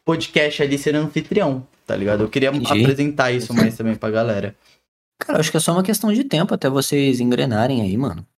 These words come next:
Speaker 1: Uhum.
Speaker 2: É, eu, eu entrei no podcast e vi que, pô, mó da hora. Tipo, só de ter tudo desenhado ali, já passou uma cara mó legal, sabe? De, pô, os
Speaker 1: Uhum.
Speaker 2: caras são gente boa, mano. De-, desenhista também.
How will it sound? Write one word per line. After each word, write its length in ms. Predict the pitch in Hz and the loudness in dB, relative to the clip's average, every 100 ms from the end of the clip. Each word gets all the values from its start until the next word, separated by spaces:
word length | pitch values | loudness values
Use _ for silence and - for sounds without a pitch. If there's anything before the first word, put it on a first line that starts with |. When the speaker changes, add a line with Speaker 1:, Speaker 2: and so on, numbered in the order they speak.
| - | -10
Speaker 1:
Uhum. 60 | 113 | -4
Speaker 2:
É, 300 | 90 87 85 | -2 0 2
eu, 280 | 110 185 - 113 | 2 0 0 0
eu 180 | 120 | 2
entrei 260 | 139 139 135 | 0 0 0
no 80 | 139 | 0
podcast 540 | 139 135 143 135 - | 0 -2 0 -2 0
e 20 | |
vi 80 | 139 | -2
que, 380 | 139 180 147 - - | 0 0 0 -2 -2
pô, 100 | 151 | 0
mó 140 | 117 | 2
da 160 | 127 170 | 2 2
hora. 380 | 131 180 107 - | 2 0 -2 -10
Tipo, 240 | - - | -6 -4
só 140 | 110 147 | 0 0
de 120 | 190 | 0
ter 340 | 180 170 - | 0 0 -2
tudo 180 | - 165 | -2 0
desenhado 460 | 175 175 165 147 147 | 2 0 2 2 2
ali, 280 | 143 - - - | 0 -4 -14 -4
já 120 | 139 | -2
passou 280 | 156 147 143 | 0 0 0
uma 80 | 143 | 0
cara 260 | 143 135 | 2 2
mó 220 | 139 131 | 2 2
legal, 360 | 143 160 123 143 | 2 2 2 0
sabe? 280 | - 131 117 | 0 0 0
De, 160 | 101 - _ _ - | -4 -6 _ _ -8
pô, 60 | 151 | -6
os 80 | 120 | -2
Speaker 1:
Uhum. 60 | |
Speaker 2:
caras 440 | 127 151 240 226 214 | 0 0 0 -6 -2
são 100 | 185 | -2
gente 180 | 165 | 0
boa, 220 | 139 90 71 | 0 0 0
mano. 120 | - | -4
De-, 200 | 131 127 | -2 -2
desenhista 540 | - 110 95 101 - - | -2 -2 0 -2 -2 -4
também. 460 | 92 98 123 240 | 0 2 2 0